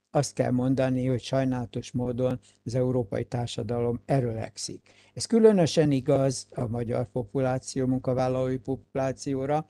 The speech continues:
is, hisz ez az öregedési index, ez a hatvanöt év feletti lakosságnak a tizennégy év alatti lakossághoz viszonyított aránya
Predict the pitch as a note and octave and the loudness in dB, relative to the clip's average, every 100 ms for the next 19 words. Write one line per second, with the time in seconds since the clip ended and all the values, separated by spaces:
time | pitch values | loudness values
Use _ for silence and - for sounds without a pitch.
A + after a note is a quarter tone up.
0 | _ _ _ _ F3+ G#3 - - _ _ | _ _ _ _ 4 4 0 -14 _ _
1 | _ D3 C#3 D#3+ C#3+ B2 F#3+ F3+ C#3+ C3+ | _ -2 0 2 2 2 2 4 4 4
2 | B2+ B2+ C#3 C#3 C3 B2 - B2 B2 B2 | 2 0 0 0 2 0 -2 -4 -2 -2
3 | B2+ D#3 D3+ C#3+ B2+ A#2+ B2 - B2 B2 | 2 2 2 2 2 0 -4 -2 -2 -2
4 | - B2 B2 - B2+ - - B2 A#2+ G#2 | -2 -2 -2 -2 -4 -2 -2 0 -2 -8
5 | _ _ _ C3+ C3+ B2+ - B2+ A#2 - | _ _ _ 0 2 0 -4 -4 -4 -2
6 | D#3+ D3+ C#3+ B2+ B2 A2+ A#2+ A#2+ A#2+ A#2+ | 0 4 4 2 0 -2 -2 0 -2 -2
7 | B2 A#2+ B2 B2+ - B2 B2 A#2 _ _ | -2 -2 -2 -4 -2 -4 -6 -8 _ _
8 | A2+ B2 A#2+ B2 C3+ A#2 C3 B2 A#2 B2 | -2 0 0 -2 -4 -2 0 0 0 -2
9 | - C#3+ D3 C#3+ C#3 D3 | 0 2 2 4 2 2